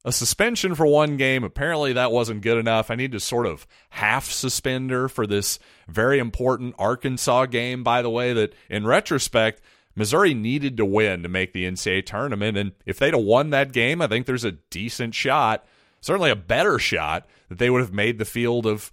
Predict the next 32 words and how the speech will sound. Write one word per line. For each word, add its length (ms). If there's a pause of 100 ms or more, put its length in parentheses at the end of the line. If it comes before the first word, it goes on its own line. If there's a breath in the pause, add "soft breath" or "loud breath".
(140)
of 140
sixty-four 800
or 100
sixty-eight, 760
whatever 400
it 60
is 220
in 100
the 60
women's 400
field. 520
Do 80
they 140
do 140
play-in 500
games? 380
I 100
don't 140
even 180
know. 320
<laughs> 560
But 380 (400 loud breath)
I 140
digress 680
there 220
for 220
a 40
minute. 360 (500 loud breath)
Again, 340
the 80
point 380
is, 360